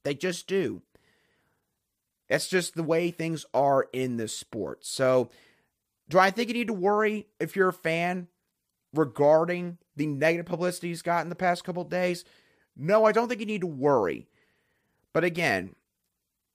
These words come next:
I alluded to it a couple minutes ago. Shane Beamer, look, this is his first head coaching job, and when it comes to these situations, sometimes, especially dealing with the media, um, in certain moments, he shows that.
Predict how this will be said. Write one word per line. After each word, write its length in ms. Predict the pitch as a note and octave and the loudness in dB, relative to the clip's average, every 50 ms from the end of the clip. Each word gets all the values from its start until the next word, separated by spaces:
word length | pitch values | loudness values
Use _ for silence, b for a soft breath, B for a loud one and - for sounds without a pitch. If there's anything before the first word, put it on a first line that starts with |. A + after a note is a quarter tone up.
| _ _ | _ _
I 100 | C#3 D3+ | 2 2
alluded 360 | D3 D#3 F3 G3 A3+ A#3 G#3 | 4 6 6 6 6 4 0
to 160 | - A#3 A3 G#3+ | -2 0 2 2
it 60 | G#3+ | 4
a 20 | |
couple 260 | G#3 G3+ F#3+ F3+ D#3 | 4 2 0 0 -4
minutes 280 | D#3 D#3 D#3+ D#3+ D3+ - | -6 -4 -4 -6 -6 -10
ago. 440 | D#3 C#3+ E3 D#3+ D#3 D3+ D3 D3 - - | -4 0 4 4 6 4 4 2 -2 -10
Shane 360 | D#3+ - - G3 G3+ G#3+ G3 | -12 -6 -2 -2 -2 -2 -2
Beamer, 400 | F3 F#3+ F#3 F3 E3+ E3+ E3 - - | -4 -4 -4 -4 -2 -4 -4 -4 -2
look, 400 | D3+ D3 C3+ A#2+ G#2+ - - - _ _ - F#2 - | 0 2 4 2 2 0 -6 -16 _ _ -20 -20 -16
this 260 | C3 D3 F#3+ G3+ - | -4 -2 -2 -2 -2
is 80 | G#3+ G3+ | -4 -4
his 140 | A3 G#3 - | -6 -6 -2
first 280 | - A3 G#3 G3+ - | 0 0 0 0 0
head 180 | - G3+ G3 - | -2 -4 -4 -2
coaching 360 | - F#3+ F#3+ F3+ - F#3+ F#3 | 0 0 0 0 -2 -6 -6
job, 320 | D#3 F#3 F3+ F3+ F#3 F3 - | -4 -2 0 0 0 0 0
and 100 | D3 D#3 | -2 -2
when 100 | D#3 D#3 | -2 -2
it 100 | D3+ D3 | -2 -4
comes 360 | - - G3 G#3 G#3+ G3+ - - | -2 -2 -2 -2 -2 -4 -8 -6
to 180 | - G3+ F#3+ | -6 -6 -6
these 300 | D3 B2+ D#3+ E3 D#3+ - | -6 -6 -8 -8 -8 -8
situations, 680 | - E3+ D#3+ - E3 D#3 D#3+ D#3+ D#3 D#3 - D#3 D3+ - | -10 -10 -10 -8 -4 0 0 0 0 0 -4 -8 -10 -6
sometimes, 640 | - E3+ E3 D#3 - F#3+ F3 E3 E3+ E3 D3+ - b b b b b b | -4 -4 -6 -6 -6 -4 -2 -2 -2 -2 -6 -10 b b b b b b
especially 480 | - - - - F#3 F#3+ - - F#3 | -10 -10 -2 -2 -2 -2 0 -4 -8
dealing 160 | E3 F3+ F3+ F3+ | -6 -4 -4 -4
with 100 | F3+ E3+ | -4 -6
the 60 | E3 | -8
media, 500 | F3 F#3+ G3 F#3 G3 F#3+ G3 G3 F#3 b b b b b b b b b - | -6 -6 -6 -6 -4 -2 -2 -2 -4 b b b b b b b b b -2
um, 400 | E3 E3 E3 E3 D#3+ E3 D#3 - | 0 0 2 2 2 0 -2 -6
in 120 | - D#3+ D3 | -8 -8 -4
certain 240 | - A3 A3+ G#3+ G3+ | -2 -2 -2 0 0
moments, 280 | G3+ G#3+ A3 G#3+ G#3+ | 0 0 0 0 -2
he 100 | A3 A3+ | -4 -6
shows 380 | G#3+ - B3 A3+ G#3+ F#3+ D3 - | -6 -2 0 0 0 0 -2 -6
that. 400 | - E2+ E2 - - - - | -8 -10 -10 -10 -12 -18 -20